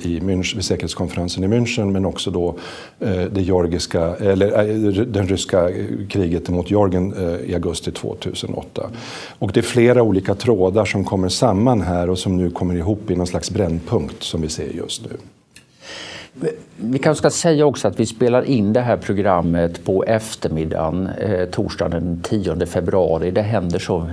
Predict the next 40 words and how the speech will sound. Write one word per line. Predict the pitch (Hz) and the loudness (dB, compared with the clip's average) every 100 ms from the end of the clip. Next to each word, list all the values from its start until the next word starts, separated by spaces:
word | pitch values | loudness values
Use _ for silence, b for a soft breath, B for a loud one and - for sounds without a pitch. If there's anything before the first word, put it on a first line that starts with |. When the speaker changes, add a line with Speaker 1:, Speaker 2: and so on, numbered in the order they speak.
| 95 | -4
Speaker 2:
mycket | 104 87 - 98 | -4 -4 -4 -2
nu | 98 87 | 0 -2
så | 87 | -2
att | 82 | -2
det | - | -4
kan | 90 | -4
vara | 87 85 | -4 -2
bra | 50 - 82 87 | -2 -2 -2 -4
att, | 85 | -4
att, | 92 87 87 92 87 | -2 -2 -2 -4 -4
eh, | |
känna | 87 90 85 | -4 -4 -6
till | 85 85 82 | -4 -6 -4
det. | 87 82 87 B B B B B B 226 - 254 - 110 | -2 -2 -4 B B B B B B -6 -4 -4 -4 -4
Kan | 147 | 0
du | 170 | 2
berätta | 156 165 - | 2 2 2
lite, | 113 104 98 | 0 0 -2
liksom, | 98 - 117 | -2 0 0
hur | 147 | 4
är | 131 | 4
läget | 120 127 113 92 - | 4 2 2 0 0
på | |
marken | 98 104 117 123 - 107 | 0 2 0 -2 -4 -2
just | 90 87 85 - | -2 -2 -6 -6
nu, | 90 85 101 92 | -4 -4 -6 -6
eh, | 98 90 85 80 85 92 90 90 - 98 | -2 0 0 0 -2 -4 -6 -8 -6 -4
i | 98 92 | -2 0
den | 95 85 | 0 0
del | 90 87 | 0 -2
som | 87 95 | -4 -4
då | 90 | -2
berör | 85 87 85 87 | 0 0 0 0
Ukraina? | 92 - 101 90 85 92 92 82 92 104 B B B B | -4 -2 0 0 -2 -4 -4 -6 -8 -12 B B B B
Speaker 1:
Ja, | 113 | 4
vi, | 113 | 6
vi | 120 120 | 6 6
har | 123 120 | 6 4
sett, | - 147 - | 4 2 0
eh, | - | -8